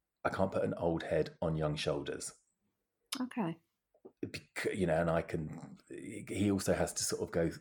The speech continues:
Speaker 1: go through it and live it and, and, and, and see what happens. Now I can, I can be here and I can support and I can do all of, all of that, but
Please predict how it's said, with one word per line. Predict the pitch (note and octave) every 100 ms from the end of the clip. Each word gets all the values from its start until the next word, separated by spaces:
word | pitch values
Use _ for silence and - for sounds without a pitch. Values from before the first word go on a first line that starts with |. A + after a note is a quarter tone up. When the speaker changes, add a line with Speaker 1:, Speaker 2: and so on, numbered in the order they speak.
| -
Speaker 1:
go | F2
through | D#2+ - F#2
it | E2+ - - - - _ -
and | E2+ E2+
live | E2+ D#2
it | D2 - _ _ _ _ _ _ _ _ _ _ _
and, | G2+ F2
and, | - F2 - -
and, | F#2 E2 -
and | F#2+ E2
see | - F2
what | D#2+ -
happens. | E2+ D#2 D2+
Now | E2+ -
I | E2
can, | - D#2+ -
I | E2
can | -
be | F2+ D#2+
here | E2+
and | D#2
I | D2
can | -
support | - - - F#2 F#2 F2+ F2
and | D2+
I | D2
can | - D2 - - - - F2+
do | F2 F#2
all | F2+ E2+
of, | D2+ - - _ -
all | G2+ F2
of | D#2
that, | F#2+ D#2 D2+ - - - _ - A2
but | E2+ -